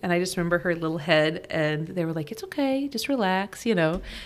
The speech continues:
And she would not relax. She was, like, angrily trying to stay sitting up, sucking her thumb, holding her monkey, like, "I will not <laughs> fall asleep." Uh,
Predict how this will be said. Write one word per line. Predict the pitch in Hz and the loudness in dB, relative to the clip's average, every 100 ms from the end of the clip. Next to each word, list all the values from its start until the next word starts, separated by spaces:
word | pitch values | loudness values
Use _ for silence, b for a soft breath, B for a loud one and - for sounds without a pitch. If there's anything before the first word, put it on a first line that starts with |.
| B B | B B
And | 175 | -4
she | - | 0
would | 170 156 | 2 4
not | 143 - | 2 2
relax. | 143 127 123 - - | 2 0 -2 -8 -10
She | - 156 | -2 0
was, | 151 151 | 2 2
like, | 151 147 | -2 0
angrily | 151 147 160 151 | 0 2 2 2
trying | 147 151 143 143 | 2 2 2 0
to | 147 | -2
stay | - 147 | 0 0
sitting | 147 - 160 156 | 0 0 2 4
up, | 151 143 | 4 4
sucking | - 151 156 | 0 0 2
her | 147 143 | 2 2
thumb, | 147 147 | 2 2
holding | 143 147 143 | 2 0 0
her | 139 147 | 0 2
monkey, | 147 151 - | 2 0 -2
like, | 139 151 147 | -2 -2 -2
"I | - | 0
will | 143 147 175 170 | 0 8 8 10
not | 165 151 127 - | 8 6 4 0
<laughs> | - | 6
fall | 190 151 | 8 8
asleep." | 214 - 202 196 190 - B B B B B B | 8 6 6 4 2 -6 B B B B B B
Uh, | - 190 180 175 170 | 2 4 6 6 4